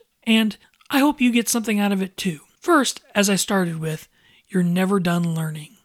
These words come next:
It's so important, either about the field that you're in or about management. Always keep reading, keep researching. If that's listening to podcasts like this,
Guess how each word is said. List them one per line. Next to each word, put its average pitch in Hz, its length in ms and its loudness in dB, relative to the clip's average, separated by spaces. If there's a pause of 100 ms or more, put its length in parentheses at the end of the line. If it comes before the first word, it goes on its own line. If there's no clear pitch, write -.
It's - 220 -4
so 196 280 4
important, 170 640 -6 (160)
either 226 320 4
about 196 500 0
the 170 80 -6
field 214 380 -4
that 214 200 0
you're 170 140 -2
in 262 340 -2 (320)
or 262 460 2 (160)
about 240 300 0
management. 214 680 -4 (200)
Always 302 260 4
keep 262 280 -2
reading, 202 420 -2 (200)
keep - 260 -2
researching. 196 640 -2 (240)
If 196 100 -4
that's 202 260 0
listening 202 300 2
to 165 80 -2
podcasts 185 640 -4
like 165 200 -10
this, 226 400 0